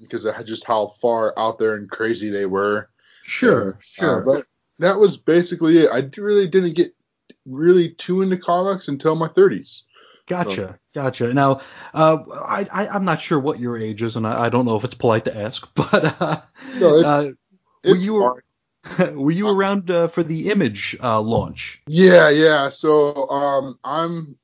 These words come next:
Speaker 1: um, let's see. So back then, I would have been around this paper out thirteen, fourteen, I'm guessing. So
Speaker 2: Okay.
Speaker 1: that was right around when Image launched.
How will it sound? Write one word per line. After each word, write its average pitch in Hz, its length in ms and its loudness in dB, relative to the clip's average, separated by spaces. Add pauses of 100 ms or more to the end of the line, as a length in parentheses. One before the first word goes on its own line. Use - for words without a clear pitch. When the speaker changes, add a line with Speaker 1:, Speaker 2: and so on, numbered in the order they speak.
Speaker 1:
um, 123 540 -6 (400)
let's 135 160 -20
see. 135 100 -14
So 139 320 2
back 143 420 -2
then, 175 460 0
I 131 140 -2
would 147 220 2
have 143 120 -2
been 147 400 0
around 135 720 -2
this 107 140 -10
paper 123 340 0
out 127 220 2
thirteen, 131 580 -8
fourteen, 143 420 -2
I'm 139 120 -4
guessing. 143 460 0
So 117 220 4
Speaker 2:
Okay. 135 260 4 (240)
Speaker 1:
that 156 180 4
was 135 240 0
right 147 240 6
around 147 380 0
when 127 180 -6
Image 135 400 -6
launched. 107 800 -8